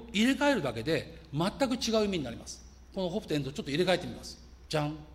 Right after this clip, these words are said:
エンドレスホープ。終わりなき希望。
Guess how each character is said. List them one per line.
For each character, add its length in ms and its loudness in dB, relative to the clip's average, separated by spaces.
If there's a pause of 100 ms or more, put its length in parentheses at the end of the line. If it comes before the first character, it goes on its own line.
(960)
エ 100 4
ン 100 4
ド 120 0
レ 140 0
ス 140 -8
ホ 100 2
ー 60 4
プ。 140 -10 (920)
終 100 0
わ 160 4
り 80 4
な 140 4
き 140 -10
希 180 -6
望。 160 -4